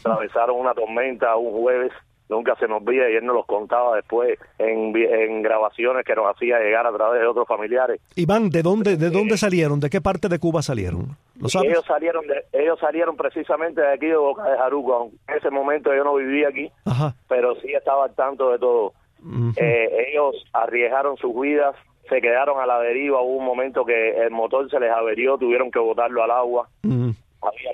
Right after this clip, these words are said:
Speaker 1: muchas personas, habían, eh, quince hombres y una mujer,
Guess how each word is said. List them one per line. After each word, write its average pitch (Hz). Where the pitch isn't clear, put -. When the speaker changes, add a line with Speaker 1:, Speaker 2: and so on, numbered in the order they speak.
Speaker 1:
muchas 131
personas, 127
habían, 127
eh, 107
quince 135
hombres 135
y 110
una 123
mujer, 127